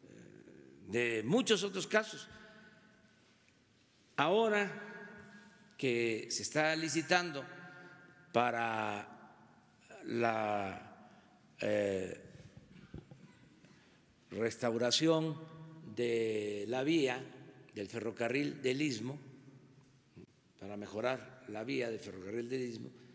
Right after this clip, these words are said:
que se están dando los contratos, quiero hablar con los empresarios que están ganando las licitaciones para decirles, "Esto ya cambió".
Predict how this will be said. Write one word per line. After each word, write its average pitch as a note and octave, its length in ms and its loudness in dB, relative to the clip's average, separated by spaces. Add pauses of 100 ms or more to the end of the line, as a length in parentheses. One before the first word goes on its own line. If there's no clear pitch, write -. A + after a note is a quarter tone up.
(160)
que G#2+ 80 -8
se - 80 0
están B2+ 220 0
dando C3 180 0
los B2 160 -2
contratos, A#2+ 600 -4 (500)
quiero A#3 320 6
hablar F3+ 380 0
con C#3+ 180 -6
los - 480 -10 (1160)
empresarios A2 680 0
que - 140 -8
están F#3+ 300 0
ganando E3+ 500 0 (640)
las G#2+ 200 -2
licitaciones A2+ 960 -2 (1800)
para D#3 300 4
decirles, D#3+ 460 2
"Esto F#3 180 2
ya F3+ 220 4
cambió". D3 500 0